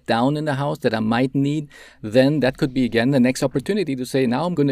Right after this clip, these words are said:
increase the healthiness of my home environment." For example, if I just think of my own home, probably the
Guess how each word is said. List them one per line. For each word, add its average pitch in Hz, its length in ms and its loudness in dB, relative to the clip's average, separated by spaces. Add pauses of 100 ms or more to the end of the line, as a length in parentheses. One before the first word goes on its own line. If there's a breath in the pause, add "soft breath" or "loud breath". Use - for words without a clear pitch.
(160)
increase 147 360 -4
the 123 120 2
healthiness 127 540 0
of - 160 -6
my 120 160 0
home 139 300 -2
environment." 131 680 0
For 139 140 4
example, 117 420 2
if - 100 -8
I 113 60 2
just - 240 -8
think 139 180 -2
of 120 120 -4
my 110 140 2
own 180 200 -2
home, 127 440 -2
probably 151 520 0
the 135 120 0